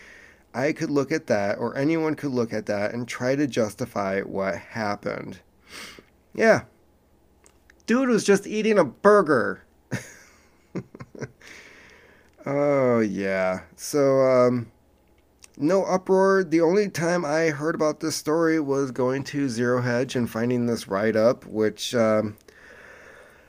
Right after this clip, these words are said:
<sighs> I, I don't know what to say about the, uh, the title of this article other than, um,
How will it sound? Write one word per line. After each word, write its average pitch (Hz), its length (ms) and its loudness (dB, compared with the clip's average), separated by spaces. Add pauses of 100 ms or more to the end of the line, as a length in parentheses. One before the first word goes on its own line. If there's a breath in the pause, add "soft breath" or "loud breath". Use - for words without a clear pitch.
(200 loud breath)
<sighs> - 560 -10
I, 220 200 -2 (180)
I 180 500 -2 (180)
don't 165 420 4
know 131 560 4
what 123 340 -2
to 127 80 -4
say 113 320 0
about 113 440 -2
the, 107 200 2
uh, 95 220 0
the 101 160 -10
title 104 440 -4
of 98 100 -6
this 98 200 -6
article 95 480 -4
other 101 300 -4
than, 95 360 -6
um, 90 360 -10